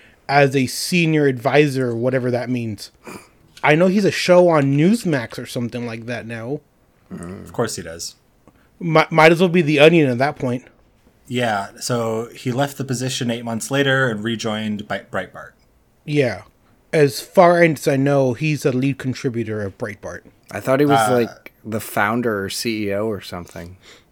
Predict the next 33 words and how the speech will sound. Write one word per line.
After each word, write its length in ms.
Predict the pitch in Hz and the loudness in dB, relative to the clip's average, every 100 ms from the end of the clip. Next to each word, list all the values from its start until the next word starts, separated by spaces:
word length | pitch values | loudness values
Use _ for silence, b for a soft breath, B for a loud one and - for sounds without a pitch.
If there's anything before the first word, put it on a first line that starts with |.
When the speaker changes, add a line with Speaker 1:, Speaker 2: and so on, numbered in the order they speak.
| - | -4
Speaker 2:
Yeah, 180 | 131 110 | 0 0
no, 180 | 117 | -2
he 80 | 107 | -4
says 260 | 113 123 - | -4 -4 -4
he, 160 | 117 | -6
he 200 | 117 - | -6 -6
co-founded 640 | 117 139 151 - 147 139 117 | -6 -4 -4 -2 -4 -4 -4
Breitbart 440 | 120 123 143 139 | -6 -4 -6 -6
News, 400 | 117 92 98 127 | -8 -10 -10 -8
Speaker 1:
Mm-hmm. 680 | 151 139 123 117 117 117 220 | -4 -4 -4 -4 -4 -4 -4
Speaker 2:
um, 360 | 104 101 95 95 | -4 -6 -8 -10
and 140 | 107 | -6
then 100 | 107 | -6
he 120 | 98 113 | -6 -6
became, 720 | 117 127 113 110 104 104 - b b b _ | -6 -4 -4 -4 -6 -10 -16 b b b _
uh, 460 | 104 101 95 90 90 _ _ _ _ _ _ _ - | -10 -8 -8 -10 -14 _ _ _ _ _ _ _ -14
C 340 | - 127 117 | -8 -8 -4
E 40 | 110 | -6
O 160 | 107 | -6
of 440 | 107 104 101 - - - | -8 -10 -10 -16 -20 -6
Trump's 260 | 123 110 | -4 -4
presidential 480 | - 107 110 107 - | -6 -6 -6 -6 -8
campaign, 640 | - 101 92 101 90 87 107 _ _ _ _ _ _ _ _ | -10 -10 -10 -12 -14 -16 -16 _ _ _ _ _ _ _ _
and 140 | 101 | -8
then 80 | 104 | -6
he 140 | 101 | -6
left 360 | 110 113 110 - | -2 -2 -2 -8
eight 140 | 117 | -12
months 240 | 107 107 107 | -8 -6 -6
later 300 | 107 95 95 | -6 -6 -8
and 100 | 95 | -8
rejoined 340 | 95 95 95 | -10 -8 -8
Breitbart. 420 | 98 95 - - | -6 -8 -10 -20